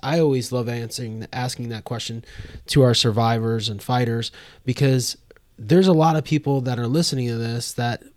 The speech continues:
might relate with what you're,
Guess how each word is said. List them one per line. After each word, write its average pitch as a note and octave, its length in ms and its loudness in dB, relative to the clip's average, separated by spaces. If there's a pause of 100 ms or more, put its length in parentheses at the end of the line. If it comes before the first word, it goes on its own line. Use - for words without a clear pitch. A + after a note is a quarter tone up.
might B2 640 -6 (160)
relate C3+ 540 2
with A#2 260 -8
what A#2+ 300 -6 (160)
you're, C3 340 4